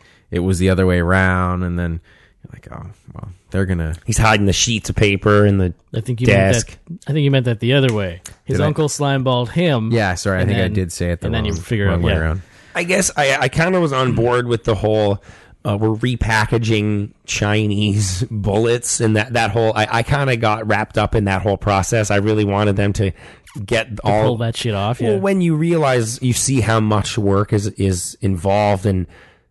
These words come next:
Speaker 2: how in over their heads they are, and they need to, like, purchase warehouses and shit.
Speaker 1: Yeah, always pay the box guy.
Speaker 2: <laughs> Yeah, there,
Speaker 3: That's
Speaker 2: the
Speaker 3: what it comes down to.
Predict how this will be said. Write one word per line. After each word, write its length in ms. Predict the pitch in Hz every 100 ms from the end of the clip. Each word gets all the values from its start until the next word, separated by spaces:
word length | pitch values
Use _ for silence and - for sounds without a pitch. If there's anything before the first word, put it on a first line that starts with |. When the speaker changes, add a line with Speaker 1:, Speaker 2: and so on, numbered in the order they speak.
| _ _
Speaker 2:
how 280 | - 104 104
in 240 | - 117
over 280 | 110 104 107
their 140 | 101 92
heads 260 | 101 101
they 160 | 107 101
are, 140 | 98
and 80 | 101
they 80 | 101
need 160 | 113
to, 120 | 110 95
like, 220 | 95 85
purchase 400 | - 104 98 -
warehouses 800 | 98 98 101 107 117 110 120 113
and 100 | 110
shit. 520 | - - 117 117 95
Speaker 1:
Yeah, 80 | 131
always 380 | 110 120 120 117
pay 180 | - 101
the 120 | 95
box 360 | 87 85 -
guy. 320 | - 82 80 87
Speaker 2:
<laughs> 80 | - - - 359 - - - - - - - - - -
Yeah, 340 | 143 123 104
there, 140 | 135 165
Speaker 3:
That's 180 | 170
Speaker 2:
the 60 | 180
Speaker 3:
what 100 | 208
it 100 | 202
comes 260 | 208 208 185
down 260 | 196 220
to. 280 | 214 151 92